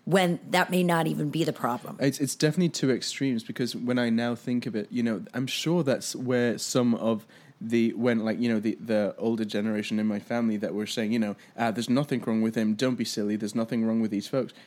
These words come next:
Speaker 2: It's also because, like, it's, that's the culture that they've now got used to in England,
Speaker 1: Mm-hmm.
Speaker 2: that it's this stubborn, you know, like, you don't see a therapist. Now, thankfully, therapy is, is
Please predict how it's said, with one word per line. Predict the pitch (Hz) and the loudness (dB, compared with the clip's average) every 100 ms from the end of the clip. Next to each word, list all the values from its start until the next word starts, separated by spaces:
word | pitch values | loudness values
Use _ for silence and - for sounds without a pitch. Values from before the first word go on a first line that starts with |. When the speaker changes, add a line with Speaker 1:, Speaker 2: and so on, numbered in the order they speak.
| - _ _ _ - | -20 _ _ _ -12
Speaker 2:
It's | - | -4
also | 277 294 | -4 -2
because, | 220 202 180 - | -2 -4 -6 -4
like, | 165 - | -6 -6
it's, | - - - | -12 -14 -4
that's | 170 175 | -4 -4
the | - 131 123 | -12 -6 -6
culture | - - 170 131 | -4 -2 -2 0
that | 113 117 110 | -2 -4 -2
they've | 120 123 127 | 2 2 2
now | 110 107 113 | 2 0 0
got | 107 - | -2 -6
used | 101 123 139 | -2 -2 -2
to | 127 | -4
in | 104 | -2
England, | 110 220 156 135 143 160 | 0 0 0 0 -2 -2
Speaker 1:
Mm-hmm. | 202 - - - | -2 -6 -20 -10
Speaker 2:
that | 123 131 131 - - _ _ - | 0 2 2 -4 -20 _ _ -6
it's | 127 - | -6 -6
this | 127 123 | -8 -6
stubborn, | - - - 123 123 113 | -6 -6 -2 0 2 2
you | 123 | 2
know, | 117 | 2
like, | 110 110 - - - _ _ _ - - | 0 -2 -8 -20 -20 _ _ _ -20 -10
you | 127 143 | 0 2
don't | 165 117 | 2 2
see | 107 | -2
a | 98 | -2
therapist. | 98 101 143 - - 120 | -4 -2 -2 -2 -6 0
Now, | 151 175 120 147 _ - | 2 4 2 -4 _ -10
thankfully, | - 196 202 - 113 143 165 - - - _ - | 0 2 2 0 2 2 -2 -8 -20 -20 _ -20
therapy | - 139 135 - 135 127 | -2 2 2 2 0 0
is, | 113 117 - - - - | -4 -6 -8 -20 -10 2
is | 123 113 | 2 2